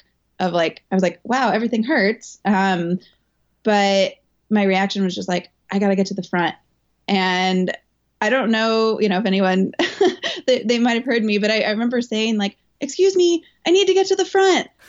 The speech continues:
And now I'm like, I, I said that out loud to these women, and I'm sure they're like, "Who is this crazy lady? Like, of course we all wanna get to the front, you know? <laughs> Who is this girl?" <laughs> Um, but I, you know, so sorry, whoever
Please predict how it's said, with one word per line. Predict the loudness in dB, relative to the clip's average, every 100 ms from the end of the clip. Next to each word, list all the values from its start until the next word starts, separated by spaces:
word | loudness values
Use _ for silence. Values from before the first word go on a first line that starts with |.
| -20 -8 0
And | 2
now | 2 2
I'm | 2
like, | 0 -4 _ _ -6
I, | -4
I | -2 0
said | 0
that | 2 0
out | 0
loud | 0 0
to | 0
these | 0 0
women, | 0 2 2 0
and | 0 2 0 -2 -4
I'm | 0
sure | 2 2
they're | 4
like, | 2 0 _
"Who | 2
is | 2
this | 2 -2
crazy | 0 2 2
lady? | 2 2 0
Like, | -2 -6 _ _ -6
of | 0
course | 2 2 4
we |
all | 2
wanna | 2 0
get | 0
to | -2
the | -4
front, | -2 -4 -2
you | 0 2
know? | 2 0
<laughs> | -2 -10
Who | 0 2 2
is | 0
this | -4
girl?" | -4 -4 -2 -2 -4 -6 -8 -10
<laughs> | -10 -6 -4 -4 -2
Um, | 0 0 2 2 0 -6 -20 _ _
but | 2
I, | 2 0
you | -2
know, | -2 -2 -4 _
so | -6 -2
sorry, | 0 2 2
whoever | 2 2 0 -2